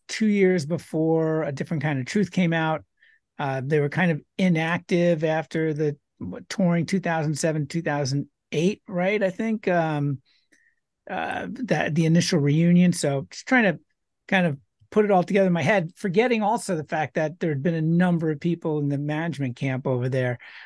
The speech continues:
uh, for, for G N R. And I'm trying to think if Irving was their manager when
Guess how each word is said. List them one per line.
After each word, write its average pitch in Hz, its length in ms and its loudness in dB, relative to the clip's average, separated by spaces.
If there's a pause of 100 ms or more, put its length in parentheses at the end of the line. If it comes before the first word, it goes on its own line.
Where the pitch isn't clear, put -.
(180)
uh, 143 360 -6
for, - 240 -8
for 147 200 -4
G 139 260 -2
N 147 100 2
R. 147 140 0
And 160 80 0
I'm 196 100 2
trying 277 220 4
to 160 60 2
think 190 260 0
if 170 100 0 (240)
Irving 180 320 0
was 170 200 0
their 165 120 0
manager 165 460 -2
when 156 380 -2